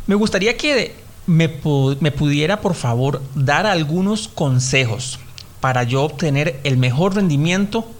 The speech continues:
cuando, por ejemplo, adquiera mi Kona Prestige? Porque estoy seguro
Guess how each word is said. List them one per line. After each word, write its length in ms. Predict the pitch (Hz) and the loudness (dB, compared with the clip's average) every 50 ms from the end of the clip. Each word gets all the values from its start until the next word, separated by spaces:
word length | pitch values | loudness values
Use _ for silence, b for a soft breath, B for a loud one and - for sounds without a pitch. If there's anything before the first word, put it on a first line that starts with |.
| - - | -12 -4
cuando, 440 | - 143 131 123 123 123 120 123 113 | -2 0 2 2 2 2 2 0 -2
por 160 | - 123 117 | -2 -2 0
ejemplo, 360 | 117 127 131 143 139 160 156 | 0 0 0 0 0 0 -2
adquiera 480 | 135 131 - - - 147 143 151 170 165 | -2 -2 -4 -4 -2 0 0 0 0 -2
mi 240 | - 147 131 123 127 | 0 2 2 2 2
Kona 300 | 127 131 135 135 143 139 | 2 2 2 2 2 2
Prestige? 460 | 127 123 - - - 127 107 - - - | 0 -2 -2 -2 -2 -4 -4 -4 -4 -4
Porque 200 | 123 - - 120 | -4 -4 -2 -2
estoy 160 | 117 139 156 | -2 -2 0
seguro 420 | - 175 160 170 180 180 202 202 | 0 0 2 2 2 2 0 -2